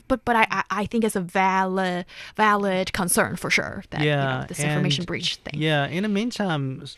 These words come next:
Speaker 2: other problems could exist as well. Judging from some of the relevant, uh, media reports we see here in China, these problems could include, say, some of these platforms actually use an, uh,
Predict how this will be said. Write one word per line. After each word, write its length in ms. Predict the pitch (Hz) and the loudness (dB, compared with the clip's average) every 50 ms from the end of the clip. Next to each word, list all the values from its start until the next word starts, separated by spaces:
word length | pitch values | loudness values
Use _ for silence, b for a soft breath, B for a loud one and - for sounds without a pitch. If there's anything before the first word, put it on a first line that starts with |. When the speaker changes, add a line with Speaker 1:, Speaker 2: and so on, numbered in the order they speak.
| _ | _
Speaker 2:
other 500 | - 180 202 214 233 208 160 143 139 131 | -4 -4 -2 0 0 0 2 0 0 -2
problems 680 | 120 131 - - 135 131 131 131 131 135 131 127 123 - | -6 -8 -6 -4 -2 -2 -2 -2 -2 -4 -4 -4 -6 -8
could 240 | - - - 147 127 127 | -10 -8 -6 -6 -4 -4
exist 520 | 123 123 135 - 131 131 131 123 - - | -6 -8 -8 -8 -6 -4 -4 -4 -6 -6
as 220 | 135 127 117 127 | -8 -8 -8 -8
well. 520 | 120 120 135 143 139 135 127 123 120 123 123 | -6 -2 0 0 2 2 0 0 -2 -4 -4
Judging 320 | 123 147 147 143 143 147 127 | -2 0 0 0 0 -2 -2
from 420 | - 143 135 127 127 127 127 127 | 0 0 0 0 0 -2 -4 -6
some 340 | 123 - - 139 131 131 131 | -6 -6 -4 -2 -2 -2 -2
of 140 | 127 120 - | -4 -6 -8
the 100 | - 131 | -8 -6
relevant, 640 | 117 131 135 135 135 131 127 131 131 127 127 - B B B B B B B B B | -4 -2 -2 0 0 -2 -2 -2 -2 -4 -6 -8 B B B B B B B B B
uh, 120 | - 135 | -2 0
media 380 | 135 147 151 160 160 160 156 147 | 2 2 4 4 4 4 4 4
reports 640 | 139 135 127 - - 143 135 139 135 135 123 - - | 2 0 -2 -4 -6 -4 -2 0 0 -2 -2 -6 -6
we 120 | 135 131 | -6 -6
see 280 | 120 - - - 143 143 | -6 -6 -6 -6 -6 -6
here 280 | 131 - 147 139 135 135 | -4 -4 -4 -2 -2 0
in 120 | 135 131 | -2 -2
China, 500 | 123 - - 139 135 135 135 135 131 131 | -2 -2 -2 -2 0 0 0 0 0 -2
these 220 | 127 135 135 127 | -2 -2 -4 -4
problems 600 | - - 143 139 131 127 131 131 135 131 131 127 | -4 -4 -4 -2 -2 -2 -2 -2 -2 -2 -4 -6
could 220 | - - - 135 123 | -8 -6 -6 -4 -4
include, 720 | 123 131 127 123 117 - - 151 143 139 143 139 - - b b b b b b b | -4 -4 -6 -6 -8 -6 -4 -2 -2 0 -2 -4 -6 -10 b b b b b b b
say, 380 | - - - 143 135 135 135 | -10 -4 -2 0 0 0 -2
some 260 | 120 - 160 156 156 160 | -2 -2 -2 -2 0 0
of 120 | 156 143 | 0 0
these 160 | 147 143 131 | -2 -2 -4
platforms 680 | - - 147 143 139 135 - - - 143 139 135 135 - | -4 -4 -2 -2 -2 -2 -4 -4 -4 -2 -2 -2 -4 -4
actually 600 | - 147 143 139 - - - 147 143 139 135 135 | -4 -6 -6 -6 -6 -6 -4 -2 -2 0 -2 -2
use 460 | 123 120 127 147 160 165 170 156 - - | -4 -4 -4 -2 0 0 -2 -2 -4 -6
an, 340 | 151 147 143 139 139 139 139 b b b b b b b b b b b - | -4 -2 -2 0 -2 -4 -4 b b b b b b b b b b b -6
uh, 260 | - 151 143 139 139 | -2 0 0 0 0